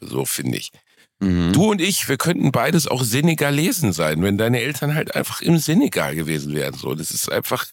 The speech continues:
Speaker 1: darauf kann man nicht stolz sein.
Speaker 2: Ja.
Speaker 1: Also es macht natürlich unsere Identität aus, also die Bratwurst, das Baklava, so, ne? Also du hast einen türkischstämmigen Hintergrund, deswegen kennst du türkische Traditionen. Ich habe einen deutschstämmigen Hintergrund,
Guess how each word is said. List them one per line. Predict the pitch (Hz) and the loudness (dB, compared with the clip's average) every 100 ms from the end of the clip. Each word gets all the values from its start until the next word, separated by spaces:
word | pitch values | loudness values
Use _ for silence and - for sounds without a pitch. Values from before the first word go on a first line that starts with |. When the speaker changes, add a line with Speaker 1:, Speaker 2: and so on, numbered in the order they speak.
| _ _ _ _ _ - - - | _ _ _ _ _ -12 -12 -4
Speaker 1:
darauf | - 113 147 | -2 0 0
kann | 135 170 | 2 4
man | 254 | 4
nicht | 117 - | 2 0
stolz | - 202 302 277 - | 0 0 2 0 -2
sein. | - - - - _ _ _ _ _ _ _ _ _ _ - | -4 -6 -10 -18 _ _ _ _ _ _ _ _ _ _ -6
Speaker 2:
Ja. | 82 82 | -2 0
Speaker 1:
Also | 85 87 127 | 2 2 0
es | - - 123 | -2 -2 0
macht | 139 165 - | 2 0 0
natürlich | 156 - 165 156 123 | -2 0 0 0 0
unsere | 135 127 | 0 -2
Identität | 120 123 113 110 127 165 - | 0 -2 -2 -4 0 0 0
aus, | 139 175 208 - | 0 0 -2 -2
also | 107 107 110 - _ _ - _ | -4 -2 -2 -4 _ _ -20 _
die | - 104 | -6 -2
Bratwurst, | 98 101 135 - 143 165 175 - - | 0 0 0 0 0 2 -2 -6 -10
das | - 104 - | -2 -2 0
Baklava, | 117 127 135 - 76 - | -2 0 0 0 -2 -2
so, | 143 156 | 0 2
ne? | 135 131 | 2 0
Also | - | -4
du | - 117 | -2 0
hast | - | 0
einen | - | -4
türkischstämmigen | - 151 160 - 143 147 | -4 -2 0 0 0 2
Hintergrund, | 147 - - - - | 2 0 0 -2 -2
deswegen | - 110 113 104 | -6 -2 -2 0
kennst | 117 107 | -2 -4
du | - | -4
türkische | 123 - - | -4 -2 -4
Traditionen. | - 110 104 127 127 170 - | -2 -2 0 0 0 0 -2
Ich | - | -4
habe | 117 | -6
einen | 101 | -2
deutschstämmigen | 107 131 - 127 127 | 0 2 0 2 2
Hintergrund, | 123 131 120 | 2 2 -2